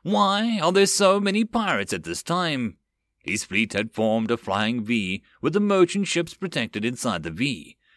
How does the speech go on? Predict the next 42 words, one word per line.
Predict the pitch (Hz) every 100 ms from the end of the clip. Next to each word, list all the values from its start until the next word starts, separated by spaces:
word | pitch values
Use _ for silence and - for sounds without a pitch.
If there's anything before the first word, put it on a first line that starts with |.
| _ -
A |
total | 165 208 190 202 214
of |
five | - 180 170 175
battleships, | 139 107 101 113 120 - - _
including | 160 160 160 160
his | 185 175
Fury | - 156 104 107 110
and | 107
another | 117 123 143
two | - 131
scouting | 135 - 120 113 104
sloops | - 151 131 - - _
of | 104 135
war, | 151 147 107 101 - _
which | 135 175 -
were | 175 202
harassing | 214 185 113 - 113
and | 117 151
wounded | 135 113 123
the | 123
stricken | 143 - 104 139
goblin | 131 117 104 131
raiders | 135 92 80 80
at | 76
the |
flanks. | 78 107 123 95 - - _ _ _ _
Five | - 113 123 139 143
large | 156 127 123 117 -
triple-masted | 143 190 185 127 107 127 147
merchant | 143 117 98 92
ships, | 110 117 -
each | - 120 -
carrying | - 107 117 120
two | - 135
hundred | 123 123 143 -
tons | 120 123 151
of |
metal | 151 123 131 131
ore | 123 104 104
and | 85 110
livestock, | 113 98 87 - 98